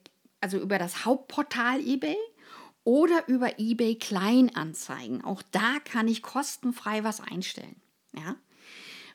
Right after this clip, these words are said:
Wenn ich mich entscheide, für eBay Hauptseite oder in der Hauptseite, ähm, zu versteigern,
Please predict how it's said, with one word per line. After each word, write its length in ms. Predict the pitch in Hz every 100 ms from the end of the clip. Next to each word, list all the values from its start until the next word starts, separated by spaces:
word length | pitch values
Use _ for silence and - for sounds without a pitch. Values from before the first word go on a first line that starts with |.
| -
Wenn 320 | 170 247 330
ich 180 | 370 349
mich 180 | 339
entscheide, 640 | - 294 - 240 262 247 - -
für 300 | - 240 - -
eBay 540 | 247 262 233 220 214 - -
Hauptseite 920 | 240 247 - 180 185 180 180 214 -
oder 300 | - 196 -
in 160 | 262 269
der 340 | 247 220 -
Hauptseite, 1040 | 247 254 - - - 208 196 208 202 190 - -
ähm, 360 | 185 190 185 -
zu 120 | 202
versteigern, 640 | 185 180 180 190 175 -